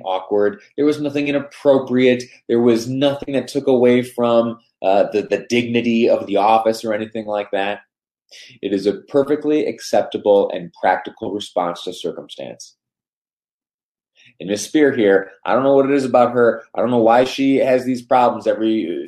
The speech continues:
few years or so where she rears her head back and says, uh, "We ought to put this to, uh, an end," 'cause it's just fine. Now, I'm gonna say something here that, uh, the,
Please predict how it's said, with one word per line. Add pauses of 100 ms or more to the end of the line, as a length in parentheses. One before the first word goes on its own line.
few
years
or
so
where
she
rears
her
head
back
and
says, (280)
uh,
"We
ought
to
put
this
to, (200)
uh,
an
end," (640)
'cause
it's
just
fine. (480)
Now, (120)
I'm
gonna
say
something
here
that, (1200)
uh, (1080)
the,